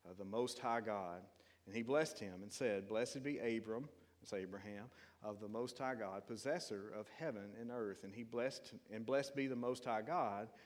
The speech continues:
which hath delivered thine enemies into thy, into thy hand.' And he gave him tithes of all." And so for you biblical, Bible scholars or people that are starting to study your Bible, you know,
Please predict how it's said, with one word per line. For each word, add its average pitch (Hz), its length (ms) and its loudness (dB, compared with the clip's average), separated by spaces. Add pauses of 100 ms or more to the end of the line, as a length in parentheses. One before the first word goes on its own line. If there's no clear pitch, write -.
(160)
which - 160 -6
hath 123 220 2
delivered 131 420 4
thine 123 200 2
enemies 127 380 0
into 117 160 -2
thy, 120 220 2 (180)
into 123 200 -2
thy 113 280 0
hand.' 107 480 -6 (400)
And 123 140 4
he 127 100 6
gave 143 360 6
him 123 260 -2
tithes 107 640 0
of 117 120 -4
all." 104 300 -2 (460)
And 127 100 -2
so 170 380 6 (100)
for 175 100 0
you 208 120 2
biblical, 170 480 6
Bible 151 360 8
scholars 156 540 8
or 127 80 0
people 156 300 2
that 131 60 4
are - 20 -2
starting 120 300 4
to 113 60 0
study 135 340 4
your 120 120 2
Bible, 123 480 4 (500)
you 131 80 0
know, 123 260 4